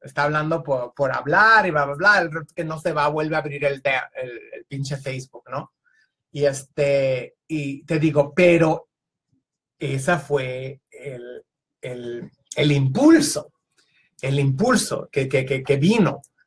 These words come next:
¿verdad? Cuando vino a tra-, a raíz de un ataque, ¿verdad? Todo esto viene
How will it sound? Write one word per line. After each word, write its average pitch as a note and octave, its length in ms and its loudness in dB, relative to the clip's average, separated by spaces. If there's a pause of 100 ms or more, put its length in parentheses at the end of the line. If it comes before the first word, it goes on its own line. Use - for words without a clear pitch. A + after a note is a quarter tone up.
(140)
¿verdad? B2+ 500 4
Cuando C3 460 -2
vino D#3 400 4
a D#3 100 2
tra-, C#3 160 -2
a C3+ 140 0
raíz C#3+ 480 0
de C3+ 260 -2
un D3 340 -6
ataque, - 680 -6 (1400)
¿verdad? B2+ 480 -6
Todo F#3 240 6
esto G#3+ 200 4
viene F3 500 0